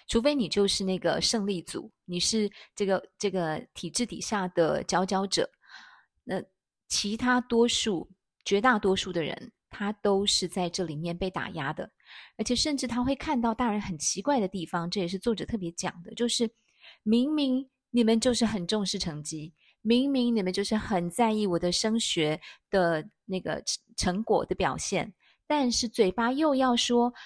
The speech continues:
课业不是最重要的，哦，后面还加一句品格最重要。<laughs> 好，好，那可是那个是藏不住的，你经年累月下来，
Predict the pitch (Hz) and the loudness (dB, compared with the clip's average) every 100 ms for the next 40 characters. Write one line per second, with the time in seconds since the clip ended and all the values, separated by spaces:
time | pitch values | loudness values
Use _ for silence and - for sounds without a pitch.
0 | - - 311 247 247 208 190 202 208 233 | -16 -2 0 2 2 2 0 -2 0 0
1 | 185 196 180 190 165 - - - - - | 2 0 2 2 2 2 -6 -10 -8 -2
2 | 180 233 208 180 196 185 165 196 - 185 | 2 4 4 0 0 -2 -2 -4 -2 -2
3 | 160 180 185 214 190 190 170 170 160 175 | 0 2 4 2 2 0 0 -2 -2 -6
4 | - - 170 - - - _ - 311 - | -10 -8 -6 -10 -16 -20 _ -8 -6 2
5 | - 190 202 - - - - 330 339 _ | 2 2 -6 -8 -16 -12 2 2 2 _
6 | _ _ _ - 285 349 - _ _ _ | _ _ _ -6 -2 -2 -6 _ _ _
7 | 320 359 277 294 302 240 214 254 262 320 | -2 4 4 4 0 0 0 0 0 2
8 | 277 185 165 208 220 - _ _ _ - | 2 2 0 0 -4 -8 _ _ _ -4
9 | 320 339 285 233 254 202 185 247 240 277 | 0 2 2 2 4 4 6 6 6 2
10 | 240 180 156 | 2 2 0